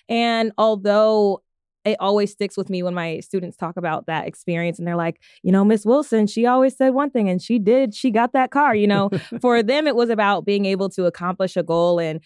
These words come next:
Speaker 1: showing that you can have something material. But
Speaker 2: Mm-hmm.
Speaker 1: for me, it was about that learning lesson of understanding that when you get money, you don't just spend it just to flaunt it. You wanna
Speaker 2: Mm-hmm.
Speaker 1: make sure that you're thinking about, is this an appreciating asset? Is this a depreciating asset?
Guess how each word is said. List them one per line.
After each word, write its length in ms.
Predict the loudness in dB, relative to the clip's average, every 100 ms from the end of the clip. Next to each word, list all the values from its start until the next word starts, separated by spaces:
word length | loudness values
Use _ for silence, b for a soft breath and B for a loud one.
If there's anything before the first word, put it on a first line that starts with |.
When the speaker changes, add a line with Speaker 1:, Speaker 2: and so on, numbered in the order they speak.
| b
Speaker 1:
showing 380 | -4 -2 -2 -4
that 80 |
you 140 | -4 -4
can 160 | -4
have 300 | -4 -4 -4
something 320 | -2 -4 -2 -2
material. 560 | -2 0 2 2 0 B
But 200 | -2 -2
Speaker 2:
Mm-hmm. 40 | 0
Speaker 1:
for 120 | -2
me, 240 | 0 2
it 80 | 2
was 140 | 2 2
about 240 | 0 0
that 160 | 0 0
learning 340 | 0 0 0
lesson 300 | 0 0 -2
of 100 | -4 -4
understanding 800 | -4 -4 -2 -2 0 0 -2 -6 _ -4
that 120 | 0
when 160 | 2 2
you 60 |
get 220 | 2 0 0
money, 240 | 0 2
you 80 | 2
don't 180 | 2 0
just 240 | -4 -4
spend 280 | -2 2 2
it 100 | 0
just 160 | -4 -8
to 60 |
flaunt 340 | -8 -4 -4 -4
it. 160 | -6 -12 b b b
You 160 | 0 2
wanna 220 | 2 2
Speaker 2:
Mm-hmm. 40 |
Speaker 1:
make 160 | 0 -2
sure 200 | 0 0
that 200 | 0 0
you're 200 | 0 0
thinking 340 | -2 -2 0
about, 300 | 0 0 0
is 100 | 0
this 160 | 0 0
an 80 | -2
appreciating 640 | 0 -2 -2 0 -2 0
asset? 400 | -4 -6 -4 -2
Is 140 | -2 -4
this 160 | -2
a 80 | -2
depreciating 800 | 0 -2 0 -2 -2 -2 -2 -4
asset? 520 | -6 -6 -2 -2 -4